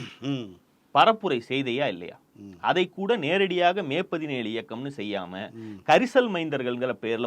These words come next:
Speaker 2: போஸ்டர் அடிச்சுட்டு,
Speaker 1: ம்.
Speaker 2: இப்ப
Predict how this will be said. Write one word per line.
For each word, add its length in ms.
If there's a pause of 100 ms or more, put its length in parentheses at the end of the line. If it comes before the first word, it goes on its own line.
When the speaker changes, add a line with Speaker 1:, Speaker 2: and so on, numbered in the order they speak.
Speaker 2:
போஸ்டர் 380
அடிச்சுட்டு, 380
Speaker 1:
ம். 300 (540)
Speaker 2:
இப்ப 520